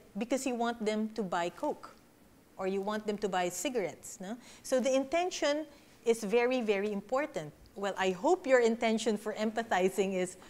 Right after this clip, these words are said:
for healing and for the good, the common good, no? Uh, but I don't know you. But, um, uh, I think that it, that should be all our intentions would be for nation building, for helping the other.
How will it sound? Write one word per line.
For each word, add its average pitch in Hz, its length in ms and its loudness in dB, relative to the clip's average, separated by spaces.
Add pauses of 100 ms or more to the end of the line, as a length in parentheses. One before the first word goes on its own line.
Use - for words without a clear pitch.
(120)
for 214 480 2 (460)
healing 240 640 4
and 190 160 -4
for 202 280 -2
the 185 140 0
good, 185 420 0
the 175 80 -6
common 185 420 -6
good, 202 260 0 (100)
no? 196 300 -8
Uh, 180 60 -10 (160)
but 180 160 -4 (140)
I 175 120 -2
don't 190 200 0
know 214 160 2
you. 156 200 -2 (160)
But, 170 140 -2 (220)
um, 165 300 -2 (520)
uh, 165 320 -4 (220)
I 190 120 0
think 240 260 2
that 202 180 2
it, 208 200 2
that 196 180 0
should 214 300 0
be 214 200 0
all 196 240 -2
our 190 100 -2
intentions 190 720 -6
would 170 180 -4
be 185 260 -4
for 175 420 -4 (240)
nation 190 420 -2
building, 190 540 -2
for 185 200 -10
helping 180 420 -6
the 175 140 -8
other. 175 400 -6